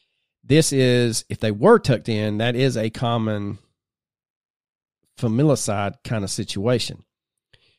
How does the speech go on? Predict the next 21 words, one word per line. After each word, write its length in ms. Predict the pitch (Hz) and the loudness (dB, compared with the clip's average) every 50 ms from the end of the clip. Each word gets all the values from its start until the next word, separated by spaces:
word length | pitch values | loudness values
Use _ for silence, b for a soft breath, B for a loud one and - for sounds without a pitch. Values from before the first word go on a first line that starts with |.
| _ _ _ | _ _ _
There's 180 | - 127 120 101 | 0 0 0 0
a 60 | 110 | 0
type 220 | - 151 156 151 | 0 2 0 0
of 60 | 151 - | 0 0
crime 220 | - 147 139 131 | 0 0 0 0
scene 420 | - - 135 127 127 120 117 117 | 0 0 0 0 0 -2 -2 -4
staging 600 | 110 - - - 131 127 123 113 110 113 110 110 | -6 -8 -4 -2 0 0 0 0 -2 -4 -4 -4
behavior 360 | 101 104 110 117 113 104 110 107 | -4 -4 -4 -4 -4 -4 -6 -6
called 300 | - 120 110 104 95 - - | -4 -2 -2 -2 -4 -4 -4
undoing 580 | 127 123 117 110 107 127 143 135 120 117 110 | -4 -4 -2 -2 0 2 2 2 0 0 -2
that's 200 | 107 104 92 - | -4 -6 -8 -10
explained 460 | 110 107 - - 117 117 113 107 104 107 | -12 -12 -10 -6 -6 -4 -4 -2 -2 0
well 260 | 113 113 117 117 110 | 0 2 2 2 0
in 120 | 104 113 107 | 0 -2 -4
the 80 | 104 | -4
crime 320 | - - 123 113 107 104 - | -4 -4 -2 -2 -2 -4 -4
classification 800 | - 104 107 104 - - - - 123 127 120 - - 113 107 104 | -4 -4 -4 -4 -4 -8 -6 -2 0 0 0 0 -2 -2 0 0
manual 340 | 104 104 107 107 104 104 101 | 0 2 2 2 2 2 0
by 240 | 104 104 101 95 95 | 0 -2 -4 -4 -6
Douglas 600 | 95 104 110 107 107 101 113 104 95 92 - - | -6 -4 -2 -2 -2 -2 -2 -4 -4 -4 -6 -8
Burris, 480 | 98 107 107 107 104 101 98 95 - | -8 -6 -4 -2 -2 -2 -2 -4 -6